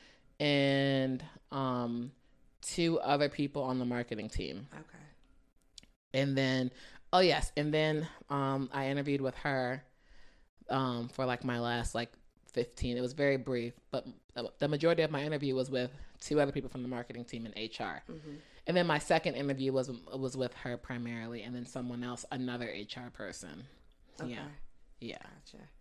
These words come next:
Speaker 1: Yeah.
Speaker 2: Yeah.
Speaker 1: Okay. So, um, it's the end of the week. Friday came up, and I had to, like, kinda have, like, a presentation of, like, the steps that had to be taken to get ready for this conference.
Speaker 2: Mm-hmm.
Speaker 1: And I think I missed, like, two steps 'cause I was so nervous. I was so
Speaker 2: Mm-hmm.
Speaker 1: nervous, and I thought I had it down, but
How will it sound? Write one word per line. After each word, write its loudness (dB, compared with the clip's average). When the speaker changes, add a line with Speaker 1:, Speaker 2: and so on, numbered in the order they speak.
Speaker 1:
Yeah. -4
Speaker 2:
Yeah. 0
Speaker 1:
Okay. 2
So, 0
um, 6
it's 2
the 6
end 6
of 4
the 10
week. 6
Friday 8
came 4
up, 4
and 2
I 6
had 6
to, 8
like, 6
kinda 2
have, 0
like, 0
a 2
presentation 0
of, -2
like, -4
the 0
steps -2
that -2
had -4
to -8
be -4
taken -2
to -2
get 0
ready 2
for 0
this -2
conference. -2
Speaker 2:
Mm-hmm. -4
Speaker 1:
And 4
I 4
think 4
I 2
missed, 2
like, 0
two -2
steps -4
'cause 2
I 6
was 0
so 6
nervous. 2
I 0
was 2
so 4
Speaker 2:
Mm-hmm. 2
Speaker 1:
nervous, 2
and -4
I 0
thought 6
I 6
had 6
it -4
down, 6
but 4